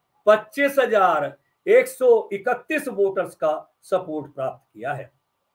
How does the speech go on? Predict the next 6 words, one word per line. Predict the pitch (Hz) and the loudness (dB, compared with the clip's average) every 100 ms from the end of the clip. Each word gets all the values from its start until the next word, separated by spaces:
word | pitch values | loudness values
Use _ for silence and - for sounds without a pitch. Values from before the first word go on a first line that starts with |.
| _ - | _ -14
राष्ट्रीय | 123 131 156 - - 165 160 143 135 _ _ | -8 -6 -6 -8 -8 -4 -4 -4 -8 _ _
समाज | - 151 139 165 190 160 151 | -6 -6 -2 -2 -2 -4 -6
पक्ष | - - - | -6 -8 -8
के | 165 | -10
कपिल | 147 156 - 294 - | -8 -10 -8 -8 -6
कुमार | 196 151 139 123 117 | -6 -4 -6 -6 -10